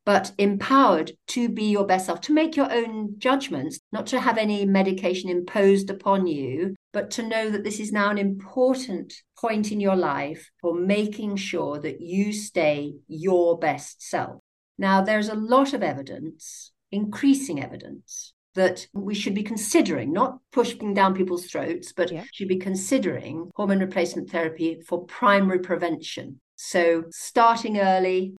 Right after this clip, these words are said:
Speaker 1: carrying on, and not stopping. That would be one view. And there's a lot of evidence to support that view, but it will be up to individuals.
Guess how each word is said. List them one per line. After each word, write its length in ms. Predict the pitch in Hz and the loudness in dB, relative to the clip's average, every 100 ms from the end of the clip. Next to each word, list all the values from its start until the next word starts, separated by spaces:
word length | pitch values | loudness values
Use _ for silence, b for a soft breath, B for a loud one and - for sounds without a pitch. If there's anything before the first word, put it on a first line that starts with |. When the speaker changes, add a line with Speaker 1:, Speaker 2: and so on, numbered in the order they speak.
| _ | _
Speaker 1:
carrying 480 | - 214 208 196 185 | 0 4 4 4 4
on, 500 | 170 170 170 180 180 | 4 2 0 -6 -6
and 140 | 170 170 | -2 2
not 200 | 160 - | 0 -2
stopping. 560 | - 170 - 123 - _ - | -2 -2 -2 -12 -14 _ 0
That 220 | 247 - | 0 0
would 160 | 233 202 | -6 -4
be 400 | 220 214 214 208 - | -2 0 -2 -4 -2
one 340 | 196 202 196 | 4 6 6
view. 380 | 190 165 - - _ - | 6 4 2 -8 _ 0
And 400 | 185 185 185 185 - | 4 4 4 2 -4
there's 280 | 185 208 202 | 2 2 4
a 60 | |
lot 140 | 214 214 | 2 4
of 60 | |
evidence 400 | 190 185 170 165 | 4 4 -2 -6
to 100 | - | -12
support 500 | 180 - - 190 - | -10 -10 -2 -2 -2
that 240 | 131 - - | -6 -12 -10
view, 320 | - - - _ - | -10 -10 -16 _ -4
but 220 | 220 - | -4 -2
it 140 | 226 226 | -4 -2
will 80 | |
be 160 | 233 233 | 2 4
up 160 | 214 - | 4 0
to 140 | 196 | -2
individuals. 960 | 165 156 143 135 - - - 202 - | -2 -2 -8 -10 -12 -16 -18 -20 -20